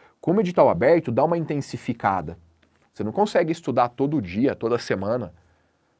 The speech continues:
dois anos na loucura, é difícil. Mas se você tem uma constância e dá um pico quando tá com o edital aberto,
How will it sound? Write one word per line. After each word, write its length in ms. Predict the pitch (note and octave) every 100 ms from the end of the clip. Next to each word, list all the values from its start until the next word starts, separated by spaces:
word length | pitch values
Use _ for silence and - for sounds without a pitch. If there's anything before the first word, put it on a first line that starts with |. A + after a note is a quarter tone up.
| _ _
dois 380 | E2 G#2+ B2+ A2
anos 300 | G2+ B2 D3
na 100 | D#3
loucura, 440 | F#3+ A#3+ G3+ A2 D#2
é 20 |
difícil. 580 | F#2 - G#3+ - - - _ _ -
Mas 140 | G#2
se 80 | -
você 180 | B2 B2
tem 160 | F#3
uma 160 | B3+ B3+
constância 640 | C4 C4 - C#3+ - - - _ _ _ -
e 60 | B2
dá 100 | F#3
um 80 |
pico 400 | A#3 - G3+ -
quando 180 | C#3+ C3
tá 140 | B2+ -
com 60 |
o 40 | G#2+
edital 260 | G#2 G2
aberto, 480 | F2+ C3+ G#3 A3